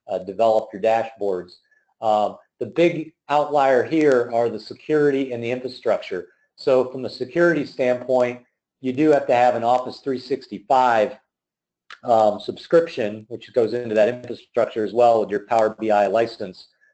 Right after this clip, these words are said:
uh, because you are logging into a external, uh, source. So that's that outside licensing, um, that we talked about. And quick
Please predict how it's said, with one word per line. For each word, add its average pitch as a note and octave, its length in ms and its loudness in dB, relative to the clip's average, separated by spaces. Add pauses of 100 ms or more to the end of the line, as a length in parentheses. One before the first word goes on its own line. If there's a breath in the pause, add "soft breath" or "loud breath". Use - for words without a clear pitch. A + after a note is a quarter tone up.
(140)
uh, G#2+ 220 -4
because A2+ 260 -6
you C3+ 80 -4
are B2+ 180 2
logging A#2 380 0
into A2 580 -6
a G#2 260 -4
external, A2+ 760 -4 (320 soft breath)
uh, G2+ 320 -2
source. - 640 -6 (140)
So - 100 -12
that's G#2 240 -2
that A#2+ 220 -2
outside A2+ 640 0
licensing, G2+ 880 -4 (380)
um, G2 340 -4
that G2+ 160 -6
we G#2 80 -6
talked F#2+ 400 -4
about. D#2 240 -20 (2500)
And F#2+ 460 -12
quick - 160 -16